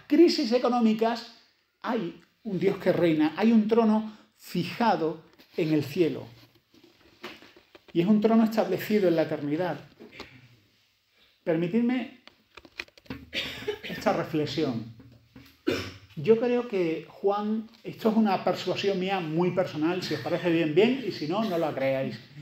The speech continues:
Pero yo creo que Juan no solo está entrando a un lugar,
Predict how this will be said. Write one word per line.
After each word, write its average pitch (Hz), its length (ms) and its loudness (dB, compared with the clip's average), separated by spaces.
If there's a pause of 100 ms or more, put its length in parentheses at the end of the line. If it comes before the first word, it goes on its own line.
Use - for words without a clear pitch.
(380)
Pero 175 160 4
yo 220 140 4
creo 254 180 -2
que 233 80 -8
Juan 208 360 -2
no 190 120 -8
solo 202 180 -4
está - 200 -8
entrando 160 480 -2
a 147 40 -2
un 175 240 -2
lugar, 143 540 -2